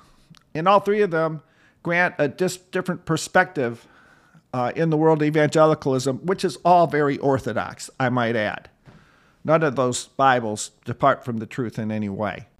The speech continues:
So at that time, I did my year-end YouTube review, uh, for twenty twenty-one. The Christian Standard Bible was number one. But I can tell you right now,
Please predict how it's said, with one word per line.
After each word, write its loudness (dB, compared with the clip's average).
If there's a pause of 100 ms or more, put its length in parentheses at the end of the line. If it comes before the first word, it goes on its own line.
So 0
at 4
that 2
time, 0
I 2
did -2
my 0
year-end -2 (200)
YouTube -2
review, -4 (580)
uh, -4
for -4
twenty 0
twenty-one. 0 (1000)
The -2
Christian -4 (300)
Standard -2
Bible 4
was -4
number -2
one. -4 (880)
But 2
I 4
can -8
tell -2
you -2
right -2
now, -4